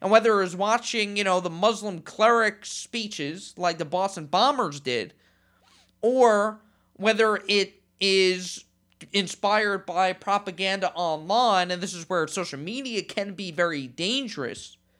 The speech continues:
um, they're inspired somehow. They are isis. They are radical Islamists, and they do it in the name of their religion.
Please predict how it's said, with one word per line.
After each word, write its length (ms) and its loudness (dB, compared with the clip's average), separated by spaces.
um, 460 4
they're 280 8
inspired 580 2
somehow. 380 -6
They 160 8
are 300 8
isis. 640 0
They 160 0
are 320 4
radical 720 2
Islamists, 760 -2
and 120 -6
they 100 -8
do 180 -4
it 80 -8
in 120 -12
the 60 -16
name 380 -8
of 120 -6
their 200 -2
religion. 500 -4